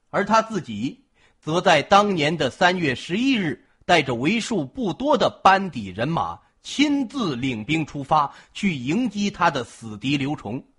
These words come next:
这些人包括晋军殿前都指挥使张永德以及开封府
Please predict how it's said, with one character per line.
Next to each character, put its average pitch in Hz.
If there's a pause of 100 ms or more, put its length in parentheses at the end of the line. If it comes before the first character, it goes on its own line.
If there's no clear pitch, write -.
(580)
这 226
些 196
人 160
包 185
括 170
晋 214
军 202
殿 208
前 190
都 294
指 139
挥 185
使 101 (200)
张 214
永 117
德 123 (260)
以 135
及 123 (160)
开 240
封 240
府 131